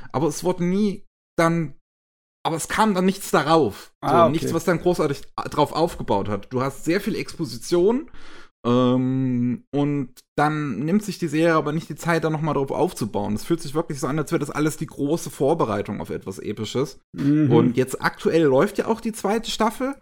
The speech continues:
Speaker 1: Und ich würde mir, also ich habe jetzt noch nicht reingeschaut, die ist jetzt wirklich gerade erst Ende April die erste Folge rausgekommen. Und ich hoffe wirklich, dass die dann mehr drauf aufbaut, auf diesen, auf diese ganze Geschichte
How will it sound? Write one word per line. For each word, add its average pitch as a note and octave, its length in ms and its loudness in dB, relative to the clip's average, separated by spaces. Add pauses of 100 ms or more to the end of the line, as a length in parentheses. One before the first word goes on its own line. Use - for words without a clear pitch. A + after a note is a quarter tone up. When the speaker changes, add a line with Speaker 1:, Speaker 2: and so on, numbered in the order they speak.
(160)
Speaker 1:
Und A#2+ 140 -4
ich A#2+ 80 -8
würde D3+ 160 0
mir, C#3+ 500 -2
also A#2 220 -4
ich - 80 -8
habe E3+ 120 0
jetzt - 100 -2
noch D#3+ 80 2
nicht C3 180 -2
reingeschaut, F3 640 -2
die - 60 -8
ist - 120 -10
jetzt - 160 -10
wirklich D3 360 -2 (300)
gerade C3+ 220 4
erst C3+ 220 -2
Ende C#3 240 0
April C3+ 340 0
die C#3 80 0
erste A#2 260 -2
Folge C3 300 -4
rausgekommen. A2 680 -4 (300)
Und A#2 160 0
ich A2+ 140 -8
hoffe D3+ 300 0
wirklich, C#3+ 300 -4
dass C3 200 -2
die C3 160 -2
dann B2+ 340 2
mehr C3 300 4
drauf C3+ 220 -2
aufbaut, A#2+ 580 0 (260)
auf G#2+ 140 -4
diesen, A2+ 380 -2
auf A2+ 100 -8
diese A#2 200 -6
ganze A#2+ 300 -4
Geschichte A#2 720 -2